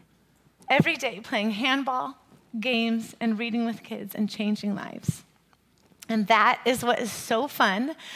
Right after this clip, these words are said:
about following Jesus, is that we get to be the Good Samaritans. You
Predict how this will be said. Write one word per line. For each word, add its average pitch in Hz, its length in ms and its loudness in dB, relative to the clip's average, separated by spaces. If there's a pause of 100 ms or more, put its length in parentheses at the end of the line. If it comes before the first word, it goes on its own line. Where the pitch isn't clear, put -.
(180)
about 214 320 4
following 208 600 2
Jesus, - 640 -14 (380)
is 254 120 2
that 226 300 4
we 302 300 2
get - 200 -2
to 294 120 2
be 254 320 -4
the 247 120 -6
Good 247 180 0
Samaritans. 240 840 -2 (140)
You 320 540 0